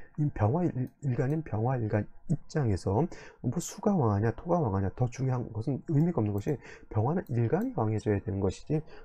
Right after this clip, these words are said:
수가 왕하면 관살이 왕해지는 것이고 토가 왕하면 식신상관이 왕해지기 때문에 병화 일간이 약하면 수가 왕할 때는 그 관살이 나를 공격할 것이고요. 서-, 어, 식상이 왕해지게 되면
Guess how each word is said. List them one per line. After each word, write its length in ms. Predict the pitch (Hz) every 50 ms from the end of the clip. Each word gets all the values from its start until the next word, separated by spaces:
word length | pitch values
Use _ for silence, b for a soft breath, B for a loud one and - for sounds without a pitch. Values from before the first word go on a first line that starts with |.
| B -
수가 300 | - - - - 254 247
왕하면 380 | 233 139 113 113 120 127 135 -
관살이 420 | - 110 101 101 - 131 131 135
왕해지는 400 | 113 95 98 95 - - 98 98
것이고 300 | 95 87 - - - 110
토가 260 | - - 165 165 175
왕하면 380 | 156 117 95 95 101 127 160 165 B B B
식신상관이 840 | B - - - - - - - 180 175 - 113 95 98 120 120 113
왕해지기 340 | 95 95 95 95 - - 104
때문에 400 | - - 95 95 101 143 160 123 B B B B -
병화 320 | - - 120 135 156 170 165
일간이 300 | 151 151 151 147 123 101
약하면 560 | 90 82 - - 101 92 82 98 151 208 208 B B B
수가 300 | - - - - - 214
왕할 240 | 202 165 123 104 98
때는 320 | - - 107 117 123 117 - - -
그 140 | - 113 -
관살이 320 | - 107 95 - 117 110
나를 160 | 101 92 101 - -
공격할 480 | - 107 107 110 - - - - -
것이고요. 440 | - 92 95 - - - 123 165 190 B B B B B -
서-, 180 | - - 165 -
어, 160 | 123 117 107
식상이 380 | 104 - - - - 185 180
왕해지게 480 | 139 101 101 98 92 - - - - -
되면 240 | 110 110 139 165